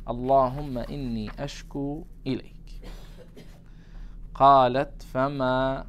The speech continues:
برحت حتى نزل جبريل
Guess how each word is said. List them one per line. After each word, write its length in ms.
برحت 800
حتى 600
نزل 760
جبريل 680